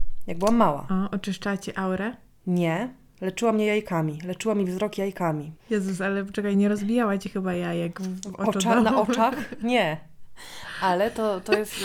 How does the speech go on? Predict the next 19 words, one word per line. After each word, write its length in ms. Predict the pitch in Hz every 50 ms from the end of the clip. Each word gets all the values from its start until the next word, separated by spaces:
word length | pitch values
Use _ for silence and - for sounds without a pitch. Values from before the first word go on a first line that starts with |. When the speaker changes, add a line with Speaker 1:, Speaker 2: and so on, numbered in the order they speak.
| 190 190
Speaker 1:
doskonała 440 | 214 214 - - 277 294 277 220
Speaker 2:
To 60 | - 294
by 80 | 285
było 120 | 277 277 277
Speaker 1:
anegdota 160 | 285 294 294
Speaker 2:
piękne, 180 | 320 294 285
Speaker 1:
zdrowotna. 360 | 180 175 170 170 - 170 160 165
Speaker 2:
tak 180 | 202 202 -
sobie 320 | - 202 202 202 208 269 254 233
tak 960 | - 311 269 - - 320 - 349 - - - - - - 370 - - - -
<laughs> 1700 | - - - 269 302 190 - - - - - _ _ _ - - - - - - - - - - - - - - 370 359 - - 311 -
klasnąć. 800 | 330 294 - 262 - - - 330 381 370 370 - - 370 - - - - - - - - - - -
Speaker 1:
Słuchaj, 300 | - - 233 196 170 160
to 80 | 160 214
było 180 | 202 214 247
tak, 240 | 247 - 175 156 160 - - -
znachorka. 680 | 170 185 190 175 160 240 262 269 262 - 262 254 262 269 269 - - - - -
Speaker 2:
<laughs> 360 | - - - - - -
O, 40 | -